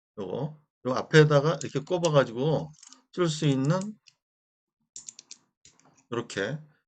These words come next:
젠더가 있으면 겸용이 굳이 필요 없다는 얘기죠. 안 산 사람은 겸용을 사서 써도 되지만 그렇지 않은 분들은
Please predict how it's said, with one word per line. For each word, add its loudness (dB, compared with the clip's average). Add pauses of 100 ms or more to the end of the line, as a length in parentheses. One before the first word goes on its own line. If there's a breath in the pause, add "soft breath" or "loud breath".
(140)
젠더가 6
있으면 0
겸용이 0
굳이 -2
필요 -2
없다는 -4
얘기죠. -12 (760)
안 6
산 8
사람은 6
겸용을 2
사서 2
써도 -8
되지만 -2 (380 loud breath)
그렇지 2
않은 4
분들은 2